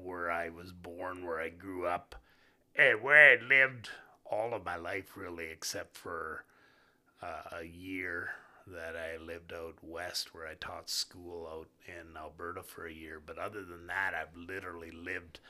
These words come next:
on this property or right beside it for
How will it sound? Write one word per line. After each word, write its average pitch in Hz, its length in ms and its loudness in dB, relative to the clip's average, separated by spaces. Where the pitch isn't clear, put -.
on 90 220 -4
this 92 260 -10
property 85 640 -6
or 82 120 -8
right 87 340 -8
beside 87 560 -2
it 82 160 -10
for 82 720 -6